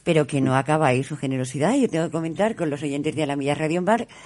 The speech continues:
que, vamos, así, sin, sin haber intervenido para nada, de que íbamos a entrevistarlo, ni nada de nada, me manda un mensaje y me dice,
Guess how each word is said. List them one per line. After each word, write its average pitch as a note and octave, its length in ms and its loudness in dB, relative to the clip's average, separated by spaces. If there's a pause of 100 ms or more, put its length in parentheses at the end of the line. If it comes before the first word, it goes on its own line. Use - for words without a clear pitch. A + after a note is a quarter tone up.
(460)
que, D#3+ 540 2
vamos, E3 460 0
así, D#3+ 540 -2
sin, D#3 680 0
sin F3+ 160 0
haber G3+ 200 4
intervenido A3+ 540 2
para D#3 240 4
nada, A#3+ 640 6 (300)
de E3+ 160 0
que F3 100 0
íbamos F#3 340 2
a F#3 60 0
entrevistarlo, G3 920 2
ni F#3 120 0
nada E3 240 4
de D#3 120 4
nada, A#3+ 440 8 (420)
me E3+ 320 0
manda G#3 320 4
un F3 120 2
mensaje G3+ 500 0
y F#3 80 2
me D3+ 160 0
dice, D3+ 540 0